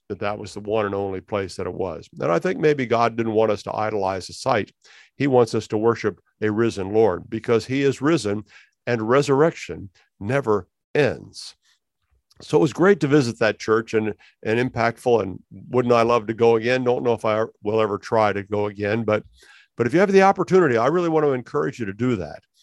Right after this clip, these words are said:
I know travel has been difficult in the last few years, but don't give up on that. If the Lord is kind of prompting you to go,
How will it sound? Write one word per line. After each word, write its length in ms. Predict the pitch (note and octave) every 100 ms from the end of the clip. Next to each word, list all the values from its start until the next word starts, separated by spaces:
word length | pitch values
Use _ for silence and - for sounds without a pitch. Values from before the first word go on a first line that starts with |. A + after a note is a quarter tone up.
| _ _ -
I 100 | A2
know 160 | C3+
travel 400 | B2+ A#2+ A#2 B2
has 100 | B2
been 180 | G#2 A#2
difficult 400 | A2+ - G#2+ G#2+
in 40 | G#2+
the 100 | G#2+
last 220 | G#2 -
few 120 | G#2+
years, 240 | G#2 A2 G2
but 180 | G#2+ G#2 _ - _ _ _ -
don't 260 | C3+ F3+ -
give 220 | E3 D3
up 160 | D3 -
on 240 | G2+ F#2+
that. 220 | F2 D#2+ _ _ - _ -
If 160 | G2 -
the 100 | G#2+
Lord 340 | C3 F#3 E3+
is 160 | D3 - _ _ _
kind 240 | - D3 D#3
of 120 | A#2+ _
prompting 580 | - - D3 C3+ C#3 A#2+
you 200 | A#2 A#2+
to 100 | G2+
go, 460 | F#2+ A2 A2+ A2+